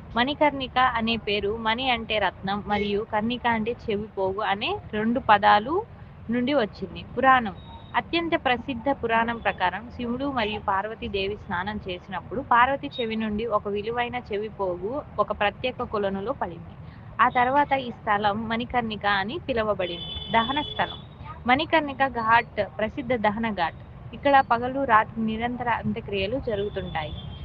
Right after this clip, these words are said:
మోక్షం హిందువులు ఈ ఘాట్ వద్ద అంత్యక్రియలు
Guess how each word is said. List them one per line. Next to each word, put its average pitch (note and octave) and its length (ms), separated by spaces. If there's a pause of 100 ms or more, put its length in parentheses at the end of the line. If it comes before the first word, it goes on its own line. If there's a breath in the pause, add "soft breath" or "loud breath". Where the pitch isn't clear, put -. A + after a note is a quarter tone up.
(280)
మోక్షం B3+ 440 (360)
హిందువులు D#4+ 460 (140)
ఈ B3+ 60 (140)
ఘాట్ A#3 340
వద్ద G#3+ 200 (180)
అంత్యక్రియలు A3+ 580